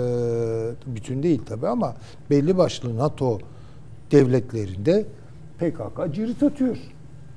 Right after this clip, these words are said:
Biz bunu Türkiye nato ilişkilerine taşımaya çalıştık. Fakat önce bunu bir sıkı bir eskivle aşırttılar. Sonra orada bir metin çıktı.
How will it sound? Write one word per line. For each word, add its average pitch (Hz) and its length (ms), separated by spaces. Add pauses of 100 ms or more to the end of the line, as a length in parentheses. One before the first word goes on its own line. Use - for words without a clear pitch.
(420)
Biz 185 280
bunu 214 340 (460)
Türkiye 208 500
nato 196 300
ilişkilerine 147 760
taşımaya 123 560
çalıştık. - 720 (1120)
Fakat 151 360 (300)
önce 147 320
bunu 156 260
bir 143 440 (500)
sıkı - 420
bir 160 120
eskivle 143 800 (840)
aşırttılar. 127 840 (960)
Sonra 196 280
orada 214 240
bir 208 100
metin 202 360
çıktı. 160 540